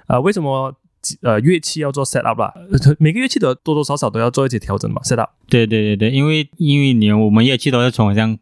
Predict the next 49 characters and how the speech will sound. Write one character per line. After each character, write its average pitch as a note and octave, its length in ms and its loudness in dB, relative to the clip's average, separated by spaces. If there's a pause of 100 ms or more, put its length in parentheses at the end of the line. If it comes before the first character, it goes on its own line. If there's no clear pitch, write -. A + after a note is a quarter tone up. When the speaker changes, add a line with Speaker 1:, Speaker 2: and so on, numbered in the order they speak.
Speaker 2:
啊， G2+ 300 -4
各 B2+ 180 0
个 A#2+ 160 2
不 A#2 140 0
同 G#2+ 160 0
的 G#2+ 100 2
国 G#2+ 240 0
家 G#2+ 140 -2
过 A2 160 -2
来 G2 120 -4
嘛。 F#2+ 80 -8 (120)
Speaker 1:
啊。 A2 340 -2
Speaker 2:
好 A2 60 4
像， A2+ 120 0
哦， G2+ 280 0
我 G#2 40 0
们 G#2 80 2
买 G2 160 0
的 G2+ 80 -4
就 G#2 140 0
是 G#2+ 100 -2
从 G#2 200 2
中 A2 180 2
国 A2 140 2
过 A2+ 100 0
来。 G2 220 -6 (120)
Speaker 1:
啊。 G2+ 280 2
Speaker 2:
啊， C3+ 80 -2
漂 C#3 160 0
洋 B2+ 120 -2
过 C3+ 140 -6
海 A#2+ 140 -2
过 A#2+ 140 -4
来， A2+ 180 -2
一 A#2 40 -6
定 B2 140 -2
会， B2+ 320 0 (240)
啊， C#3+ 100 -2
一 B2 120 2
定 B2+ 140 4
会 B2+ 200 2
撞 A#2+ 240 2
来 G#2 100 2
撞 A2 160 0
去 A2 220 2
啊， G2+ 100 2
Speaker 1:
啊。 G2+ 400 0
Speaker 2:
然 G2 100 2
后 A2+ 260 0